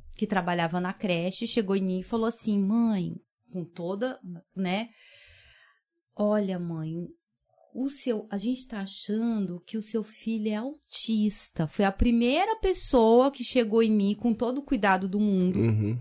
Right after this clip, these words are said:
Speaker 2: É, que é um assunto
Speaker 1: Ela não
Speaker 2: delicado,
Speaker 1: sabia
Speaker 2: ainda
Speaker 1: a minha
Speaker 2: bem que ela
Speaker 1: reação.
Speaker 2: soube, né, tipo, chegar, né?
Speaker 1: "Mas olha, tem tratamento, tem, tem terapia, tem isso. Eu também tenho uma pessoa na família", e começou tal.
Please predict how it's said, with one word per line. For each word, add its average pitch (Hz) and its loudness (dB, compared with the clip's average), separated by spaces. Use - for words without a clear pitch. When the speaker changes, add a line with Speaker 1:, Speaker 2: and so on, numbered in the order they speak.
Speaker 2:
É, 110 6
que - 2
é 98 6
um 95 6
assunto 98 0
Speaker 1:
Ela 180 4
não 175 4
Speaker 2:
delicado, 196 6
Speaker 1:
sabia 214 6
Speaker 2:
ainda 240 6
Speaker 1:
a - 4
minha 226 6
Speaker 2:
bem 214 6
que - 8
ela - 4
Speaker 1:
reação. 151 6
Speaker 2:
soube, 160 6
né, 139 6
tipo, 143 0
chegar, 151 4
né? 117 4
Speaker 1:
"Mas 247 6
olha, 220 2
tem 226 -2
tratamento, 185 -4
tem, 190 -2
tem 202 0
terapia, 180 0
tem 185 -4
isso. 208 -4
Eu 269 0
também 330 0
tenho 285 2
uma 220 0
pessoa 233 2
na 208 2
família", 214 2
e 233 0
começou 233 0
tal. - -2